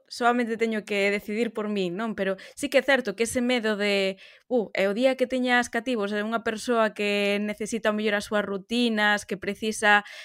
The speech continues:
eh, pois sí, máis estabilidade", que sí que para moita xente pode ser como un, como, non, un xeito de replantearse moitas cousas. Así que, como viaxanta, quédome moito máis tranquila de que, de que podo seguir, non? <laughs>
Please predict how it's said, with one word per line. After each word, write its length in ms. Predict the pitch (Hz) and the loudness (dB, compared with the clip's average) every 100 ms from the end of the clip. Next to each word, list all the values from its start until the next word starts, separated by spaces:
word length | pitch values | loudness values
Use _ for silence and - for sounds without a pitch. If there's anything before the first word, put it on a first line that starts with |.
| - | -6
eh, 400 | 208 202 196 196 | -2 0 0 0
pois 160 | 220 226 | -2 -2
sí, 160 | 277 214 | -2 -2
máis 200 | 202 208 202 190 | -2 -2 -4 -6
estabilidade", 600 | 202 - 190 185 254 220 | -6 -2 -2 2 2 2
que 120 | 175 | -2
sí 200 | - 294 - | -6 -6 0
que 240 | 233 - _ _ | -2 -2 _ _
para 180 | - 214 | -2 0
moita 280 | 220 240 240 | 0 -2 -4
xente 240 | 262 254 | -4 -4
pode 240 | 269 285 262 | -4 -2 -4
ser 240 | 240 208 | -4 -8
como 240 | 202 196 190 | -6 -6 -4
un, 640 | 190 190 180 175 170 175 | -4 -4 -6 -8 -10 -10
como, 560 | - 185 180 175 170 190 - | -10 -8 -6 -6 -8 -12 -10
non, 160 | 294 220 | -8 -6
un 400 | 214 220 240 269 | -8 -8 -8 -6
xeito 240 | 302 262 | -6 -4
de 160 | 269 269 | -2 -2
replantearse 640 | 262 254 233 233 233 214 | -2 -4 -2 -2 -2 -4
moitas 260 | 190 180 175 | -8 -8 -10
cousas. 380 | - 160 165 175 | -10 -12 -12 -12
Así 160 | 202 | -10
que, 160 | 247 262 - - | -4 -4 -6 -10
como 240 | 208 202 196 | -4 -2 2
viaxanta, 560 | 202 208 247 254 285 | 2 4 4 4 2
quédome 320 | 233 226 214 | 2 2 0
moito 160 | 226 226 | 0 0
máis 240 | 214 220 | -2 -2
tranquila 340 | 202 208 214 233 | -4 -6 -2 -2
de 80 | 208 | -2
que, 400 | 185 196 185 175 | -2 -2 0 -2
de 100 | 202 196 | -4 -4
que 80 | 196 | -2
podo 320 | 254 247 247 | 4 6 6
seguir, 400 | - 208 190 180 | 4 2 0 -4
non? 140 | 220 | -4
<laughs> 800 | 214 277 269 247 - - _ _ | -4 -4 -6 -6 -8 -18 _ _